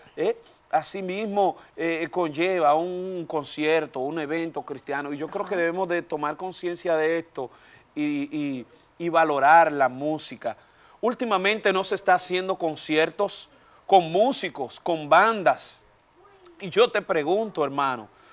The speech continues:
Speaker 1: no solamente a, a, a los líderes, sino también a la feligresía, ¿qué le vamos a dejar a nuestros jóvenes? Jóvenes que a veces quieren ser cantantes.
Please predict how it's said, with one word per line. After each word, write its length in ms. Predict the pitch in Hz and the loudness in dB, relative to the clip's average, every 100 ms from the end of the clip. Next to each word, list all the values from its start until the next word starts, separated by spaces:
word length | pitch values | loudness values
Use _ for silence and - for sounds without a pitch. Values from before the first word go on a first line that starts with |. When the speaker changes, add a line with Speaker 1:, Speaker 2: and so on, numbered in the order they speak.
| - 208 | -14 -10
Speaker 1:
no 60 | |
solamente 960 | - 226 202 190 196 196 196 175 151 - 151 | -2 2 2 2 0 0 0 0 0 -2 4
a, 100 | 156 | 4
a, 380 | 156 151 135 151 | 6 6 6 2
a 40 | |
los 160 | 156 135 | 0 -2
líderes, 340 | 160 196 165 | 0 0 0
sino 100 | 170 | -2
también 320 | 240 233 214 | -2 -2 0
a 40 | 220 | 6
la 140 | 214 | 6
feligresía, 920 | - 180 180 175 151 - 190 180 117 - - - - | 4 0 0 -2 -2 -4 -6 -6 -6 -10 -20 -20 0
¿qué 100 | 208 | 4
le 100 | 240 | 6
vamos 340 | 247 240 240 220 | 6 6 6 6
a 60 | |
dejar 340 | 180 160 190 208 | 4 6 8 8
a 80 | 185 | 6
nuestros 400 | 170 170 160 - | 2 -4 -6 -4
jóvenes? 760 | 175 196 185 123 107 - - _ _ _ _ | 4 4 4 -2 -12 -20 -20 _ _ _ _
Jóvenes 340 | - 202 226 226 | 2 4 4 4
que 80 | 180 | 2
a 60 | |
veces 240 | 185 208 - | 2 -2 0
quieren 260 | 202 214 | 0 2
ser 220 | - 202 | 0 0
cantantes. 680 | 202 185 165 170 151 123 110 | 2 0 4 4 4 -2 -16